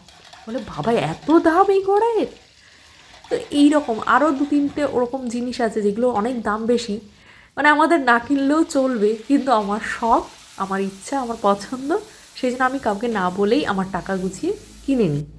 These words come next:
এই যে সংসার গোছানোর নেশা, এটা একটা মারাত্মক নেশা। এই নেশাটা দেরি করে হলেও মেয়েদের লাগবেই,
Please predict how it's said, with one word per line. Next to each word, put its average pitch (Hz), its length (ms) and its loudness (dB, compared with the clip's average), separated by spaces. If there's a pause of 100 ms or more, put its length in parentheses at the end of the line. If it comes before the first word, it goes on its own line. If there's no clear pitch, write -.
(300)
এই 262 200 -4
যে 285 140 0
সংসার 240 440 -6
গোছানোর 240 460 -4
নেশা, 208 440 -6 (680)
এটা 214 160 -4
একটা 214 180 -8
মারাত্মক 175 580 -6
নেশা। - 240 -14 (840)
এই 277 200 -4
নেশাটা 269 480 -8 (400)
দেরি 233 200 0
করে 285 280 -6
হলেও 254 320 -4 (520)
মেয়েদের 339 580 -6
লাগবেই, 185 580 -8